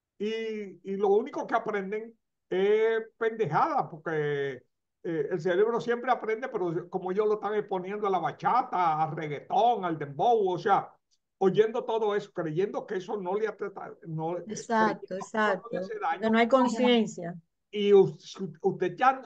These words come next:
Speaker 1: o si usted echa-, está echando dentro de usted esa basura, usted se está con-, convirtiendo en un basurero. ¿Ok? El segundo elemento tiene que ver con expandir el número y calidad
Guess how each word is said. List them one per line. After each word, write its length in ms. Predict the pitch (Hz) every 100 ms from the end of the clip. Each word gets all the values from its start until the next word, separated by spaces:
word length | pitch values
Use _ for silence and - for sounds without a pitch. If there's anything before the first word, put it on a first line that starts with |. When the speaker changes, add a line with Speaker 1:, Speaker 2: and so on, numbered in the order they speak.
| -
Speaker 1:
o 140 | 180 170
si 180 | - 180
usted 340 | 170 - 233
echa-, 340 | 254 254 262 -
está 280 | 185 -
echando 420 | 262 185 220 220 220
dentro 220 | 208 202
de 60 | 165
usted 160 | 151
esa 180 | 196 208
basura, 600 | 202 185 - 165 143 135 _ _ _ _ _
usted 300 | 190 170 185
se 100 | 185
está 180 | 180 175
con-, 300 | 202 202 -
convirtiendo 560 | - 208 220 - 196 214
en 80 | 208
un 80 | 170
basurero. 640 | 170 156 - 233 277 - _ _ _ _ _ _ _ _ _ _ - -
¿Ok? 180 | - 151 220 190 151 _ _ _ _ _ _ _ _ _ _ - - - _ - _ _ _
El 300 | 214 226 208
segundo 380 | - 208 247 285
elemento 640 | 269 208 185 156 165 170 -
tiene 380 | 156 214 226 240
que 120 | 220
ver 280 | 196 160 151
con 400 | - 220 233 226
expandir 880 | 202 156 151 202 196 185 175 160 165
el 1500 | - 220 240 277 311 311 254 233 262 226 196 185 - - - 190
número 640 | 240 277 285 240 220 214 -
y 180 | 208 -
calidad 800 | 208 196 190 185 185 214 226